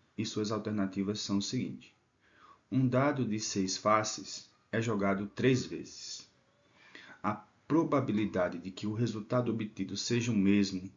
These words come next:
em todos os lançamentos é, é de, letra A,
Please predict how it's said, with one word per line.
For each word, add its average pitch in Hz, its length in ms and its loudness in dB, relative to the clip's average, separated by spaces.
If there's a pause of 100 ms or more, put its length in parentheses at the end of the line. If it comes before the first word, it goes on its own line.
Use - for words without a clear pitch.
(140)
em 104 160 2
todos 107 320 -2
os 104 260 -2
lançamentos 104 880 -2 (120)
é, - 240 -6 (960)
é 117 120 4
de, 98 320 -4 (160)
letra 98 400 0
A, - 120 -12